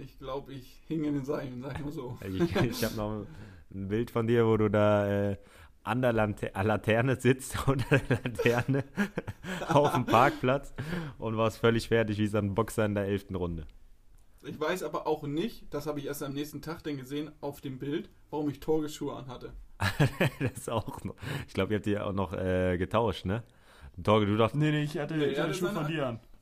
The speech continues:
Speaker 1: Ja, oder so.
Speaker 2: Nee, du dachtest, du hättest Schuhe von mir an, du hattest aber meine Schuhe nicht an. Daran kann ich mich, kann ich mich noch am nächsten Morgen erinnern.
Speaker 1: Hattest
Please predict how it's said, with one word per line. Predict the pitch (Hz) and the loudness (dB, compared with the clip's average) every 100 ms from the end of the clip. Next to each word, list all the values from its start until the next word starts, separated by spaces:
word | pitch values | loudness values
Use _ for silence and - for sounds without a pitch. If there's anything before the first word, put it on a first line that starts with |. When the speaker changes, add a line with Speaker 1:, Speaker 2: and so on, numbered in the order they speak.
| - - | -20 -18
Speaker 1:
Ja, | 117 120 | -16 -16
oder | 123 139 | -14 -16
so. | 135 120 - - - - - - | -16 -18 -18 -20 -20 -20 -12 -2
Speaker 2:
Nee, | 104 104 80 - | 0 0 -2 -2
du | 90 | 0
dachtest, | 104 - 104 95 | 0 0 -4 -2
du | |
hättest | 87 82 | -2 -2
Schuhe | 90 82 | -4 -4
von | 80 | -4
mir | 82 | -4
an, | 82 | 0
du | 90 | -2
hattest | 98 | 0
aber | 82 78 | -2 -2
meine | 78 76 | -4 -4
Schuhe | 82 | -6
nicht | 76 73 | -8 -10
an. | 73 - - - | -12 -14 -16 -10
Daran | 87 90 85 | -2 -2 0
kann | 87 | -4
ich | 87 | -4
mich, | 104 | -6
kann | - 95 | -4 -4
ich | - | -2
mich | 92 | -2
noch | 82 76 | -2 -4
am | 82 | -4
nächsten | 82 - 85 | -4 -6 -6
Morgen | 80 78 | -4 -6
erinnern. | 73 76 73 - - - - _ - - - - - - - - - _ | -6 -8 -10 -12 -20 -20 -20 _ -20 -20 -20 -20 -20 -20 -20 -20 -20 _
Speaker 1:
Hattest | 127 120 | -20 -18